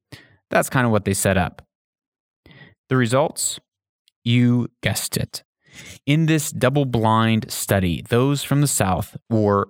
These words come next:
more aggressive, had significantly higher levels of cortisol and testosterone,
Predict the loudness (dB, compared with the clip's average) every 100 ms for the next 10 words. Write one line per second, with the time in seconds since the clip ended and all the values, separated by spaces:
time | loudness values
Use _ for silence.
0 | -2 0 2 2 0 -2 0 -2 -2 -8
1 | _ _ _ _ _ 0 0 2 -2 0
2 | 0 0 0 2 0 2 0 2 2 0
3 | 0 0 -2 -2 -2 0 0 0 0 -2
4 | 0 0 0 0 0 0 0 2 4 2